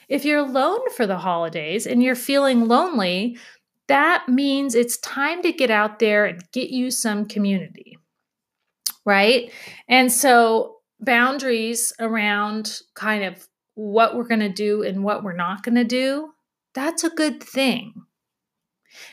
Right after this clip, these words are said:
And I think, you know, for people that don't have a lot at the holidays, they isolate.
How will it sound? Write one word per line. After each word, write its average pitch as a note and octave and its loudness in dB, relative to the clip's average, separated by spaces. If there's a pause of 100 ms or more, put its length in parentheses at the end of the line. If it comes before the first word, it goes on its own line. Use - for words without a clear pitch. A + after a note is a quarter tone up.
And C#4+ 4
I C#4 4
think, D#4+ 2
you B3+ -2
know, G#3+ 2
for G#3 -2
people A3+ 2
that F#3+ -2
don't G#3 0 (140)
have B3 2
a A#3+ 6
lot G#3 2 (200)
at B3 0
the B3 -2
holidays, G#3+ 0
they C4+ 2
isolate. A#3+ -6